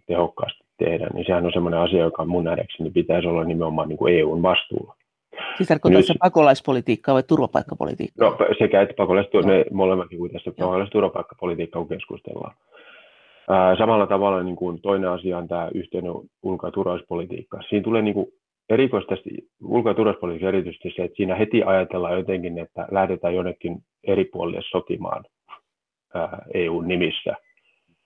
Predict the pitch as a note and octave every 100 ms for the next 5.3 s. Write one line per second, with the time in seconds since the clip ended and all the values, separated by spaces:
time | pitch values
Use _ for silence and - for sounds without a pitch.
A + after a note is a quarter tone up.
0 | _ _ G#2+ A#2 G#2+ F#2 - B2 F#2 F2+
1 | - - F#2+ F#2 F2+ - F#2+ - - F#2+
2 | F2+ F2+ F#2+ F2+ F#2+ G2 F2 - F2 F#2
3 | F2+ E2+ E2 F2 A2 - - - - -
4 | _ _ _ A2 G#2+ F2 E2+ F#2+ G2 F#2
5 | - F2